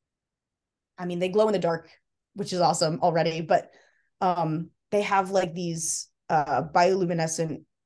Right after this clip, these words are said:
patches, like, on their stomachs as a way to kind of counter shade, um, making sure that it's harder to see them from below as they blend in with the light coming from above and then blend in from the top with the dark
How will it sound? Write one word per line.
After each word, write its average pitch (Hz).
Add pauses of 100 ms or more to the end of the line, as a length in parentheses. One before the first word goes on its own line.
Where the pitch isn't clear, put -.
(140)
patches, 156
like, 165
on 160
their 143
stomachs 202 (800)
as 175
a 170
way 160
to 170
kind 160
of 156
counter 180
shade, 294 (400)
um, 151
making 165
sure 156
that 151
it's 123
harder 180
to 180
see 165
them 165
from 165
below 156
as 165
they 160
blend 151
in 160
with 156
the 156
light 151
coming 156
from 156
above 185
and 156
then 143
blend 156
in 151
from 127
the 131
top 233
with 165
the 170
dark 180